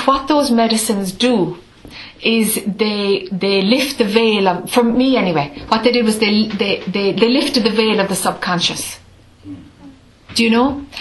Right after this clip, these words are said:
And then there came a point of like, but you're, this just goes on forever. Mind is infinite in its possibilities of concepts. So it's just going to go on forever. It's like, it's done. Enough is seen.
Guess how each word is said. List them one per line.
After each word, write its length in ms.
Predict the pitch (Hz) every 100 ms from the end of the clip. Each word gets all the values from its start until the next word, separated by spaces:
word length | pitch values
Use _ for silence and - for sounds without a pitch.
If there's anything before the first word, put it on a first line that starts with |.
| - -
And 180 | 220 220
then 160 | 254
there 180 | 254 247
came 200 | - 233
a 80 | 220
point 380 | - 233 214 208
of 80 |
like, 340 | 196 190 190 - - - - - - - - -
but 260 | 226 -
you're, 220 | 240 220 - - -
this 580 | 160 156 180 220 254 240
just 220 | 269 -
goes 160 | 220
on 140 | 214 190
forever. 360 | - 254 240 180
Mind 340 | 196 226 220
is 260 | 196 - -
infinite 500 | 262 294 285 180 170
in 120 | -
its 120 | 196 -
possibilities 680 | 226 214 202 220 220 214 190
of 100 | 185
concepts. 640 | 254 277 - 180 - - - - - - - - - - - 226
So 180 | -
it's 100 | 294
just 120 | 294 -
going 140 | 254
to 80 | 214
go 80 | 214
on 100 | 196
forever. 460 | 240 302 247 -
It's 420 | - - - -
like, 440 | 247 233 233 - - _ -
it's 160 | 233
done. 340 | - 311 196 180 -
Enough 260 | 226 262 233
is 80 |
seen. 380 | - 277 233 180